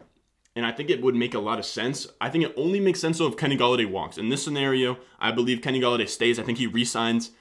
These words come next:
and they go Micah Parsons. He's the best player available. He can, he's a rangy linebacker. He's a,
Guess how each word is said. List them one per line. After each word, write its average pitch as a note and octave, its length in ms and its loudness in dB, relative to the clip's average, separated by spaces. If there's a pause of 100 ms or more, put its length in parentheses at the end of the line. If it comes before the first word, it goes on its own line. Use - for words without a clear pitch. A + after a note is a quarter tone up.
(220)
and A#2 260 0
they A#2 220 -2
go C#3 160 2
Micah C3+ 240 -2
Parsons. F#2+ 360 -4
He's A2+ 120 -6
the A#2 60 -4
best B2+ 220 -2
player C3 200 2
available. A#2 340 0
He A#2+ 140 -4
can, A#2+ 160 0
he's A#2+ 180 -2
a A2+ 60 0
rangy B2 400 0
linebacker. A#2+ 560 0
He's G#2+ 160 -4
a, G2 180 -2